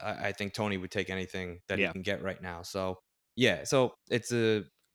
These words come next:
Speaker 1: it's a, certainly a carrot that the Rangers are dangling out there, but they'd be foolish to, to s-, snag that carrot because, uh, he'll be available in, in a few months and, and after a buyout. So this is,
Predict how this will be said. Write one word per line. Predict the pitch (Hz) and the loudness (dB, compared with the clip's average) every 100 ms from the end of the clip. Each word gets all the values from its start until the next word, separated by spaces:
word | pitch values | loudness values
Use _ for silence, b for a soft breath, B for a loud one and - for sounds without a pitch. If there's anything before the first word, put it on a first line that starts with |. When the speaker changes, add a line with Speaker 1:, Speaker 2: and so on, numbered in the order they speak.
| _ - | _ -8
Speaker 1:
it's | 82 117 110 | -2 -2 0
a, | 120 | -4
certainly | - - 127 - 165 - 135 123 | -4 -8 -8 4 4 6 4 4
a | 113 | 4
carrot | - 117 135 - | 4 6 6 4
that | 110 | 2
the | 107 | 0
Rangers | 104 107 107 104 | 0 0 0 -2
are | |
dangling | 98 101 101 104 101 | 0 0 0 -2 0
out | 101 113 | 0 0
there, | 131 139 | 2 2
but | 104 95 | 0 0
they'd | 101 | 0
be | 101 | 0
foolish | 101 - 104 98 92 - | -6 -4 0 0 0 -2
to, | 95 | -2
to | 90 _ _ - | -2 _ _ -16
s-, | 95 - - | -14 -14 -12
snag | - 87 87 | -6 -4 -2
that | 87 - | -4 0
carrot | 92 87 - | 2 2 -2
because, | - 85 82 - _ _ _ _ | -6 -6 -8 -14 _ _ _ _
uh, | 98 101 | 4 6
he'll | 107 117 | 6 6
be | 127 | 6
available | 120 135 131 131 | 6 6 6 2
in, | 131 131 - | 2 0 -2
in | 117 | -4
a | |
few | - 127 | 0 0
months | 117 120 147 117 | 4 2 2 0
and, | 117 120 | -2 -2
and | - 110 104 - | -2 -2 -2 -2
after | 110 - 120 117 | -2 0 0 2
a | 101 | 0
buyout. | 120 - 90 87 - _ _ _ _ - _ _ - | 2 2 0 -2 -8 _ _ _ _ -20 _ _ 2
So | 135 127 117 - _ _ - | 8 10 8 2 _ _ 0
this | 127 180 | 6 6
is, | 175 143 131 | 6 -2 -6